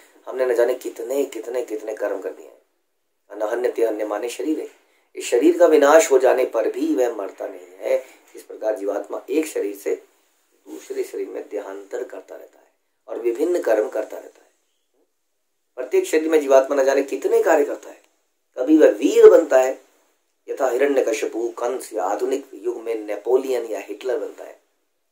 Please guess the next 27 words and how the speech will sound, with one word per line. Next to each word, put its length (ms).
ऐसे 280
पुरुषों 340
के 80
कार्य 240
सचमुच 340
महान 320
होते 200
हैं, 120
किंतु 280
उनके 200
शरीर 420
का 100
नाश 360
होते 180
ही 160
सब 160
कुछ 160
नष्ट 260
हो 60
जाता 140
है, 80
उनका 180
केवल 260
नाम 300
रह 120
जाता 200
है। 160